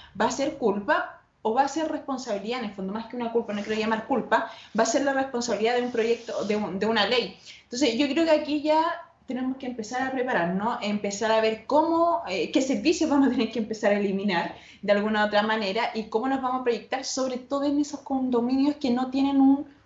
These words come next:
fondo de reserva o un fondo operacional, eh, importante para subsidiar a toda esa cantidad de morosos que va a venir.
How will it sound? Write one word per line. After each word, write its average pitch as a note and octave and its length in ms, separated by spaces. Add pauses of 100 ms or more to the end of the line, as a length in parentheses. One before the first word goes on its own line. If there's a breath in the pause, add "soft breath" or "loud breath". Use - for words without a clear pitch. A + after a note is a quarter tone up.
(100)
fondo C4+ 640
de A#3 120
reserva G#3+ 840 (240 loud breath)
o A3 180
un G#3+ 140
fondo B3+ 340
operacional, A3+ 880
eh, G#3 440
importante A3+ 760
para A#3 200
subsidiar A3+ 720
a G#3 200
toda C4+ 200
esa C4+ 180
cantidad A#3 320
de A#3+ 60
morosos A3+ 340
que A3+ 140
va A3+ 100
a A#3 40
venir. A#3 360